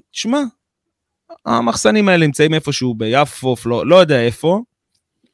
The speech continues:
לך תדע מה, מי מסתובב שם, מי שם." עכשיו, הטענה של רוב האנשים היא של, אה,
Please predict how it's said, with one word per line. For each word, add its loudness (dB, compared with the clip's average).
לך 4
תדע 2
מה, 2
מי 4
מסתובב 4
שם, -2
מי -2
שם." 0
עכשיו, -4
הטענה 2
של -2
רוב 4
האנשים 0
היא -4
של, 0
אה, -6